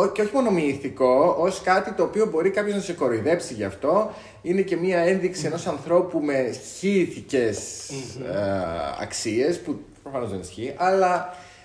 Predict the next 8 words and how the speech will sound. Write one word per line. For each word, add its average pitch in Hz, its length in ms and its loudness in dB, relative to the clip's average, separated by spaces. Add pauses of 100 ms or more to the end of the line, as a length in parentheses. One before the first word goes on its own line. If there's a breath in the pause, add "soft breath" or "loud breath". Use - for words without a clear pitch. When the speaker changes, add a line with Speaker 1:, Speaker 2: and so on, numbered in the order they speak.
(160 loud breath)
Speaker 1:
μου 160 120 -8
λέει, 196 400 2
«Θα 190 80 0
Speaker 2:
Μμμ. 143 60 -2
Speaker 1:
κα-, 143 200 4
θα, 202 340 0
θα 156 80 -10
καταστρέψεις 147 1160 -2